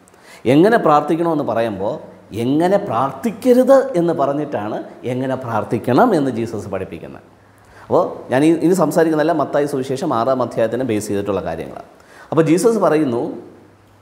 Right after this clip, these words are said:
നാട്ടുകാർ കാണേണ്ടതിന്, ജനങ്ങൾ കാണേണ്ടതിന് കവലകളിൽ നിന്ന് നിങ്ങൾ പ്രാർത്ഥിക്കരുത്. ഓക്കെ, പള്ളികളിൽ നിന്നുകൊണ്ട് നിങ്ങൾ പ്രാർത്ഥിക്കരുത്.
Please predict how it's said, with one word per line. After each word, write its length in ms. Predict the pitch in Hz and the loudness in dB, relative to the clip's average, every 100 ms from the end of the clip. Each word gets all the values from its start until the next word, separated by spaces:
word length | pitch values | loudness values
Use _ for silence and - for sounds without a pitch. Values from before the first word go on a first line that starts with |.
| _ _ _ _ _ - - | _ _ _ _ _ -20 -4
നാട്ടുകാർ 520 | 117 156 180 233 202 | 2 4 4 4 4
കാണേണ്ടതിന്, 680 | 170 139 143 123 107 104 127 | 4 0 0 -2 -2 -4 -4
ജനങ്ങൾ 400 | 143 143 202 226 | -2 0 2 2
കാണേണ്ടതിന് 680 | 175 131 139 123 107 104 135 - | 2 0 -2 -2 -2 -4 -4 -2
കവലകളിൽ 460 | 120 190 185 151 123 | 0 0 2 0 0
നിന്ന് 320 | 110 135 117 | -2 -2 -4
നിങ്ങൾ 280 | 113 175 - - - - | -4 -4 -6 -14 -20 -4
പ്രാർത്ഥിക്കരുത്. 1200 | 104 104 - 92 - 92 90 87 82 165 180 - - - - - _ _ _ _ _ _ _ _ _ _ _ _ _ - | -2 -2 -4 -10 -6 -6 -2 -2 2 6 6 2 -8 -16 -20 -20 _ _ _ _ _ _ _ _ _ _ _ _ _ -8
ഓക്കെ, 340 | 104 104 - - - | -2 -2 -2 -12 0
പള്ളികളിൽ 480 | 147 185 220 202 165 | 4 6 6 4 2
നിന്നുകൊണ്ട് 440 | 139 135 120 127 123 | 0 -2 -4 -4 -4
നിങ്ങൾ 280 | 139 240 - - - | -4 -4 -8 -18 -8
പ്രാർത്ഥിക്കരുത്. 1080 | 117 107 - 92 - 90 92 175 156 - - | -4 -4 -4 -10 -6 -6 2 4 4 0 -12